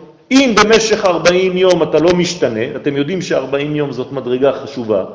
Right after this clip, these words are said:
כל פעם שאתם עושים תיקון בחיים זה ארבעים יום, כל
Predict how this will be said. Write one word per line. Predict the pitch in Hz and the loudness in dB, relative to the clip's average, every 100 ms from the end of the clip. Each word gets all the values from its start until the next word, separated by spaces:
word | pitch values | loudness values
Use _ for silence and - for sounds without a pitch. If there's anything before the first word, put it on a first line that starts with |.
| - - - | -18 -20 -4
כל | - 160 - | 4 4 4
פעם | - | 2
שאתם | - 135 143 | 2 -2 -2
עושים | 131 143 127 | -4 -6 -6
תיקון | 131 143 143 | -8 -6 -4
בחיים | 127 - 120 123 | -4 -4 -4 -2
זה | 117 | 0
ארבעים | 101 104 107 101 | 0 0 -2 -4
יום, | 101 - - - _ _ | -6 -8 -16 -20 _ _
כל | - | -2